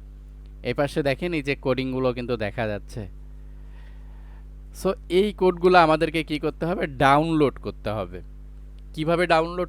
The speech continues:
করব সেটা একটু দেখাই। তো এই যে যেগুলো ফোল্ডার আছে, হ্যাঁ, এই ফোল্ডারগুলো আমাদেরকে, আহ, আহ, এই যে zip and download-এ ক্লিক দিতে হবে।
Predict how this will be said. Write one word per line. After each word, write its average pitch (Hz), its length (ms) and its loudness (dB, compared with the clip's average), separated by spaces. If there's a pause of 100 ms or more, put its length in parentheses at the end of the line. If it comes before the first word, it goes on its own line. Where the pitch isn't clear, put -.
করব 185 460 0
সেটা 156 300 0
একটু 143 200 -2
দেখাই। 123 460 -2 (880)
তো 151 300 6 (200)
এই 180 80 -8
যে 190 140 -4
যেগুলো 180 280 2
ফোল্ডার 165 520 6
আছে, 120 280 0
হ্যাঁ, 160 300 0 (280)
এই 156 120 0
ফোল্ডারগুলো 185 680 4
আমাদেরকে, 170 680 4
আহ, - 400 -12
আহ, 127 1160 2 (140)
এই 139 120 0
যে 123 260 2 (540)
zip 165 240 -2 (200)
and 139 200 2
download-এ 135 500 4
ক্লিক 120 280 -6
দিতে 104 200 -4
হবে। 95 300 -4